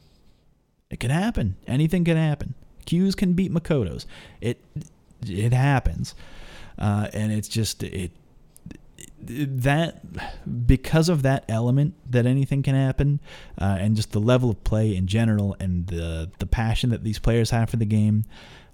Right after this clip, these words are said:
uh, uh, that it just kicks off my year in such a, it's a good positive note. So I highly recommend you watch that. Uh, might even provide a link in the comments to you know, the information on that. But anyway, coming down to it, folks.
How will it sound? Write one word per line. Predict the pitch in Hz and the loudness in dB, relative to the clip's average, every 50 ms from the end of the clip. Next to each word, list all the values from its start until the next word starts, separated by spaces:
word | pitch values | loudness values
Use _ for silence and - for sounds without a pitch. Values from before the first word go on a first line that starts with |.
| - | -6
uh, | - 92 92 90 87 87 85 85 82 - _ _ _ _ _ _ _ - - - _ _ _ _ _ _ _ - - - - | -2 0 0 0 0 0 0 -2 -4 -6 _ _ _ _ _ _ _ -20 -20 -20 _ _ _ _ _ _ _ -14 -12 -10 -6
uh, | - 131 113 - 110 | -6 -6 -6 -4 0
that | - 120 117 107 - - | 2 4 4 2 2 -2
it | - 120 113 - | -2 -2 -2 -2
just | - - 95 - - - - | -2 -4 -4 -4 -6 -10 -8
kicks | - - 127 - - | -4 -4 -2 -2 0
off | 120 110 101 - - | 0 0 2 2 0
my | 101 | 2
year | 98 98 95 95 92 87 | 2 2 2 2 0 0
in | 82 85 85 85 87 | 0 0 0 -2 -2
such | 98 - 123 117 - | 0 -2 -2 0 0
a, | 107 101 101 - | 0 0 0 -2
it's | - - | -4 -6
a | - | -4
good | 147 - 160 147 - | 0 0 0 2 2
positive | - - 120 117 113 113 107 95 | 2 2 2 2 2 0 0 0
note. | 90 87 85 85 82 - - | 0 0 0 -2 -4 -6 -6
So | - - 101 | -4 -2 0
I | 107 120 | 2 4
highly | 156 170 170 170 | 4 4 4 4
recommend | 160 156 147 - 147 143 139 139 | 4 4 2 2 2 0 2 2
you | 131 127 | 2 2
watch | 123 120 117 110 - | 2 2 2 0 2
that. | - 120 113 110 - - - - - - - - - - - | 2 2 2 0 -2 -8 -16 -18 -18 -18 -20 -20 -20 -10 -4
Uh, | - 87 90 92 87 87 | -2 0 0 2 2 0
might | 87 98 120 147 139 | 2 2 2 2 2
even | 113 104 95 | 2 2 2
provide | 104 98 98 104 101 95 | 2 2 2 0 2 0
a | 92 | 0
link | 95 98 95 92 90 - - - - - - - | 0 0 0 -2 -2 -6 -12 -20 -20 -14 -6 -2
in | 110 104 95 | 0 0 0
the | 90 | 0
comments | - 107 101 98 92 90 87 - - | 0 0 2 2 0 0 -2 -4 -4
to | - 95 90 87 85 85 82 95 - - - _ _ _ _ _ | -4 -2 -2 -2 -2 -4 -6 -6 -10 -14 -20 _ _ _ _ _
you | - 107 | -4 -2
know, | 85 82 | -2 0
the | 95 95 | -2 -2
information | 87 90 - - - - - - 180 | -2 -4 -4 -4 -4 -4 -4 -4 -4
on | 151 147 | -4 -4
that. | 143 127 - | -4 -4 -2
But | - - | 2 4
anyway, | 190 208 208 202 202 196 190 - - - - - - - - - - - - - - - - - - - - - | 4 6 6 6 6 4 4 2 -4 -14 -14 -16 -20 -20 -20 -20 -20 -20 -20 -20 -20 -20 -20 -20 -20 -12 -4 0
coming | - 156 190 190 | 4 4 6 6
down | 165 170 175 165 127 | 6 6 4 4 4
to | - 151 156 | 6 4 4
it, | 139 | 4
folks. | - - 101 92 90 - - - - - | 2 0 -2 -2 -2 -4 -6 -10 -10 -12